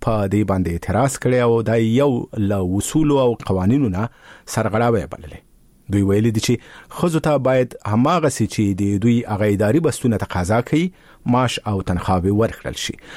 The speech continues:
نه یوازې دا چې معاش او تنخواوې ورکړل شي، بلکې د حکومتدارۍ، ټولنې او نورو اجتماعي چارو کې ورته برخه ورکړل شي او، آ، م، ونډه ورکړل شي، تر څو هغوی وتوانیږي د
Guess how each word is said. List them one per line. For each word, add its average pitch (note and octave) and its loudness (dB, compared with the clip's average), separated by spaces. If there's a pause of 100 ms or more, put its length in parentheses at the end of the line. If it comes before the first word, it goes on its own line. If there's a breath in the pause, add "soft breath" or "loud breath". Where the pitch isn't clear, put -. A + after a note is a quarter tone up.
(160 loud breath)
نه G#3+ 4
یوازې E3 0
دا G#2+ 0
چې - -6
معاش F#2+ -4
او G#2 -2
تنخواوې D3+ 0
ورکړل A#2 -2
شي، - -4 (340 loud breath)
بلکې F#3 0
د D3 0 (480)
حکومتدارۍ، A2+ 0
ټولنې B2 2
او G#2 -2
نورو C3+ 2 (320 loud breath)
اجتماعي G#2+ 0
چارو C3+ 0
کې - -4
ورته C3+ 0 (460 soft breath)
برخه B2 -2
ورکړل C#3+ 0
شي D3 -2
او، C#3 0
آ، F#2 2
م، F#2 2 (400)
ونډه C3+ 2
ورکړل C#3+ 0
شي، C#3 -6
تر - -2
څو D#3 0
هغوی C3+ 2
وتوانیږي B2+ 0
د B2 -2